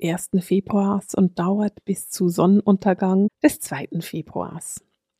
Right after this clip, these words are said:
Und Imbolg ist eines der acht großen Jahreszeitenfeste,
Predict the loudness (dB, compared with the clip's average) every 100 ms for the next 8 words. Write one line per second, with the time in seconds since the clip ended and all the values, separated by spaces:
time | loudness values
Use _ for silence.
0 | _ _ _ 4 8 8 6 4 4 4
1 | 6 4 4 -6 -2 0 4 2 0 -8
2 | -2 -2 0 -6 -6 -14 -12 -2 0 0
3 | -2 2 2 2 2 0 -2 -2 -4 -4
4 | -4 -6 -2 -6 -6 -12 -10 -2 -2